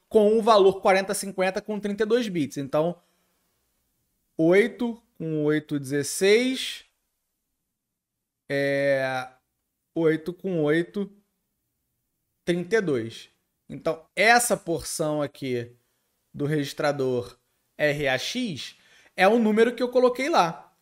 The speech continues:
quarenta cinquenta, tá? Em hexadecimal. O restante dos bits que estão aqui foram zerados. Por que que foram zerados? Porque é um move L. O move L coloca o valor que eu tô querendo no E A X, aqui nesse caso,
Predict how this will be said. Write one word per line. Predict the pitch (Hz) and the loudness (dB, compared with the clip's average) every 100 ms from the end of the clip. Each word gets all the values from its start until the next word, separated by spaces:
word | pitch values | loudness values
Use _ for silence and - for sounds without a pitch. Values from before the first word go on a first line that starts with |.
| _ - | _ -2
quarenta | 151 147 160 185 | 0 2 0 -4
cinquenta, | 180 220 214 180 143 - 113 _ _ | -6 -8 -4 -4 -4 -10 -20 _ _
tá? | 127 127 143 | -10 -10 -8
Em | 139 | -8
hexadecimal. | 131 147 156 220 208 135 110 _ _ _ _ _ _ _ - | -6 -8 -6 -6 -4 -4 -8 _ _ _ _ _ _ _ -2
O | 240 | 6
restante | 233 247 - 277 330 311 - 151 127 _ _ - | 8 8 6 6 6 4 -2 -8 -10 _ _ -6
dos | 170 180 | -2 0
bits | 147 180 180 | 0 -4 -4
que | - | -6
estão | 180 175 165 | -4 -2 -4
aqui | 156 226 247 - _ _ _ | -4 -2 -2 -4 _ _ _
foram | - 190 202 | 2 2 2
zerados. | 185 208 240 190 170 143 | 4 6 8 6 4 0
Por | - 185 | -6 -2
que | 202 | -2
que | 202 | 0
foram | 202 196 | -2 2
zerados? | 190 226 233 254 285 - _ _ | 4 6 6 4 -4 -10 _ _
Porque | - - 185 | -20 -2 0
é | |
um | 180 | 0
move | 175 175 196 | 0 0 2
L. | 220 160 139 120 - _ | 4 4 2 -2 -8 _
O | 147 | -10
move | 160 160 160 | -6 -4 0
L | 156 147 139 127 127 _ _ | 2 2 0 -4 -10 _ _
coloca | - 175 170 202 202 | 2 4 6 4 2
o | |
valor | 180 165 165 | 2 4 2
que | 175 | -2
eu | |
tô | 175 | -6
querendo | 175 165 156 147 143 | -4 -2 -2 -4 -4
no | 139 | -2
E | 139 | -2
A | 151 | -2
X, | - 226 233 | -4 -6 -6
aqui | 156 143 | -6 -8
nesse | 139 - | -10 -6
caso, | - 214 240 | 0 2 2